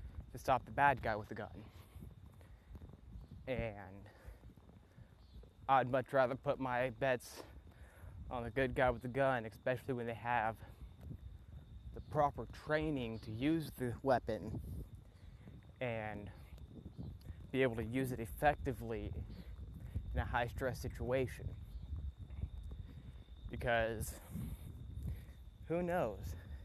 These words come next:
You know, and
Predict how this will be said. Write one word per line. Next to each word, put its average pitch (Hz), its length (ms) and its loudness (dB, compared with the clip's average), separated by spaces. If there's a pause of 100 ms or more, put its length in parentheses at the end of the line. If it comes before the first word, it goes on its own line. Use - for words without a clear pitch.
(1300)
You 117 100 0
know, 113 280 2 (1200)
and 120 300 2